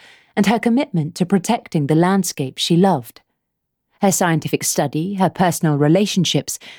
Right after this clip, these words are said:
and her celebrated careers as both author and farmer show how Beatrix was drawn to nature and how her success was undoubtedly drawn from it.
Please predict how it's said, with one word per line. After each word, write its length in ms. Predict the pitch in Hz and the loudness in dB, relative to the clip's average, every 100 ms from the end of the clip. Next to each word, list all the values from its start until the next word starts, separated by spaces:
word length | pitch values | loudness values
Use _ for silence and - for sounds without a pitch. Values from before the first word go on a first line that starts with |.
| - | -6
and 100 | 170 | 0
her 120 | 170 | 0
celebrated 800 | 160 - 233 190 180 165 156 - | 0 0 2 2 2 2 0 -2
careers 540 | - 165 202 156 147 - | 2 4 6 4 2 0
as 180 | 175 180 | -2 -2
both 320 | - 202 156 - | 0 0 0 0
author 440 | 214 226 - 151 135 | 2 2 0 0 0
and 160 | 139 | -4
farmer 480 | - 226 240 170 127 - - - _ | -2 -2 0 -2 -4 -10 -20 -20 _
show 300 | - - 285 | -4 0 2
how 180 | 247 269 | 2 2
Beatrix 640 | 190 156 - 139 - - | 2 2 0 -4 -6 0
was 160 | 180 - | 0 0
drawn 360 | - 226 226 208 | 2 4 4 2
to 120 | 196 | 2
nature 540 | 180 151 - 139 127 - - _ | 4 2 -2 -6 -10 -18 -20 _
and 120 | 196 175 | -2 0
how 180 | 208 | 2
her 80 | 185 | 2
success 640 | 170 - - - 208 - | 0 -2 -2 0 0 0
was 120 | 170 151 | -2 0
undoubtedly 760 | 190 180 226 226 220 160 147 | 0 0 0 0 -2 -4 -4
drawn 360 | 131 190 190 160 | 0 2 2 0
from 200 | - 127 | -2 -4
it. 140 | 127 | -6